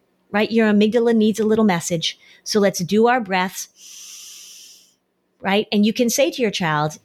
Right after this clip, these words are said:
right, "Your amygdala is listening. Remember, your amygdala is not so bright.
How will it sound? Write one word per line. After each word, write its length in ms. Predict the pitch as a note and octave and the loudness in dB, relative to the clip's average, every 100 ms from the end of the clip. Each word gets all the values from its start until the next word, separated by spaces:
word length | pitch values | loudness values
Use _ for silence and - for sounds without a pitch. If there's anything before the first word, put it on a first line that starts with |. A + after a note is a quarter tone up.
| - | -4
right, 240 | A#3 E4 | -4 -2
"Your 200 | A#3 A#3+ | -2 0
amygdala 380 | A3+ A#3+ D4+ D#4 | 2 0 -2 -4
is 140 | D#4+ | -4
listening. 640 | C4+ C4+ - B3+ B3+ C4 C4 | -2 -2 0 0 0 0 0
Remember, 300 | A3 G#3+ G#3 | 0 2 0
your 200 | G#3+ G#3+ | -2 0
amygdala 320 | F#3 F3 G#3 | 0 0 0
is 120 | A3 | 0
not 200 | F#3+ F#3+ | 0 -2
so 140 | - A#3+ | 0 -2
bright. 460 | F3 F3 E3+ F3+ | -2 -2 -2 -4